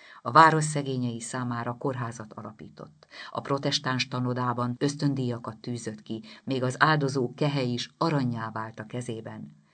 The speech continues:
A régi ezüst helyett aranyat csináltatott az egyháznak. Kapuja mindig nyitva volt a szegényeknek,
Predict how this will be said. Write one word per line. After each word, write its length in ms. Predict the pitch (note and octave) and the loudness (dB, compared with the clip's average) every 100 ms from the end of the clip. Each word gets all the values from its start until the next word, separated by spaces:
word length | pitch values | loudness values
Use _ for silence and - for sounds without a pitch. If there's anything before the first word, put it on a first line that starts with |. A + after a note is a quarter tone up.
| _ _ | _ _
A 60 | B2+ | 2
régi 380 | F3 G#3 D#3+ - | 4 4 2 0
ezüst 340 | D#3+ D#3 D3+ - | 0 0 -4 -4
helyett 380 | C#3 C#3 C#3+ - _ | -4 -4 -8 -18 _
aranyat 460 | D#3+ D3 A#2+ G#2+ - | 0 2 0 -2 -6
csináltatott 760 | A#2 A#2 A2 A2 G#2+ G#2+ - | -4 -6 -8 -10 -10 -12 -12
az 160 | A#2 - | -12 -10
egyháznak. 720 | B2 - - - - - - _ _ _ _ - | -12 -12 -12 -12 -16 -18 -20 _ _ _ _ 6
Kapuja 440 | G#3 G#3+ G#3+ G#3 | 6 8 8 8
mindig 360 | F3 D3+ B2 A2+ | 8 6 4 2
nyitva 320 | A#2+ - B2 | -2 -2 -2
volt 220 | B2 A#2+ | -2 -4
a 60 | A#2+ | -6
szegényeknek, 920 | - A#2 A#2 A#2 A2+ - - - | -6 -8 -8 -10 -14 -14 -16 -16